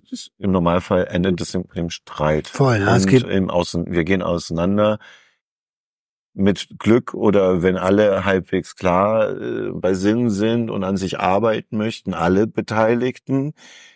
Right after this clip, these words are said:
Speaker 1: kann sich das wieder zusammenfinden, wie bei meiner Mutter und mir. Es hat
Speaker 2: Mhm.
Speaker 1: dreißig Jahre gedauert, aber wir hatten auch den Willen,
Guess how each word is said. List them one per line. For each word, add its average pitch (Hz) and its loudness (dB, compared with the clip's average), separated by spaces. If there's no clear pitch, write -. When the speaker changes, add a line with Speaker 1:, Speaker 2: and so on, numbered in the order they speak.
Speaker 1:
kann 104 0
sich 92 -6
das - -12
wieder 92 0
zusammenfinden, 101 -2
wie 104 -2
bei 87 2
meiner 87 2
Mutter 82 -4
und 87 -4
mir. 104 4
Es 139 4
hat 117 2
Speaker 2:
Mhm. 123 -10
Speaker 1:
dreißig 80 -2
Jahre 78 -2
gedauert, 85 -2
aber 87 2
wir 82 0
hatten 92 -2
auch 78 -2
den 80 -4
Willen, 117 0